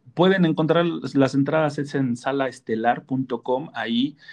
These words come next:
eh, pueden comprar su entrada. Disfrútenlo, la verdad es que es una banda muy recomendable. Eh, si bien no es de las grandes bandas mexicanas, sí se ha mantenido en la,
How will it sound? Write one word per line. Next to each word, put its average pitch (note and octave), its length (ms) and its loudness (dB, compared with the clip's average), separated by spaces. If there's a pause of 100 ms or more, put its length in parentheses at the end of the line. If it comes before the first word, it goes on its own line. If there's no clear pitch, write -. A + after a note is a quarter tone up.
(240)
eh, A2 160 -4
pueden B2+ 520 0
comprar B2+ 480 0
su - 160 -6
entrada. C#3+ 560 -2 (300)
Disfrútenlo, F#3 500 0
la D#3 140 4
verdad E3+ 180 2
es F#3 80 -2
que F#3 80 -10
es - 80 -10
una E3+ 160 0
banda D#3 400 -4
muy D#3 240 0
recomendable. C3+ 840 0 (480)
Eh, A2 380 -4 (280)
si A#2 260 0
bien D#3 680 0 (360)
no C#3+ 260 6
es D3 180 4
de B2 120 0
las G#2+ 300 -4
grandes C3+ 460 2
bandas B2 300 -4
mexicanas, C#3 600 -4
sí E3 360 -2
se D#3+ 140 -2
ha C#3+ 40 2
mantenido C3 520 -2
en A#2 100 -6
la, G#2+ 260 -8